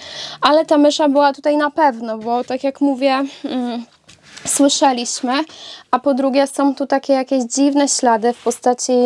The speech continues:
takich, e, właśnie jakby zadrapań, e, na, na membranie. Tutaj pod spodem, e, piana jest generalnie cała, ale tam, w tamtym miejscu,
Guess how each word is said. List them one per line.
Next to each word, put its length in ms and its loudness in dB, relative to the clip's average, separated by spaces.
takich, 680 -2
e, 480 2
właśnie 320 0
jakby 500 2
zadrapań, 840 0
e, 200 -6
na, 540 0
na 160 0
membranie. 720 -2
Tutaj 260 -2
pod 200 -4
spodem, 540 0
e, 220 2
piana 360 4
jest 140 -2
generalnie 640 0
cała, 480 -2
ale 420 2
tam, 280 -2
w 120 -20
tamtym 460 0
miejscu, 720 0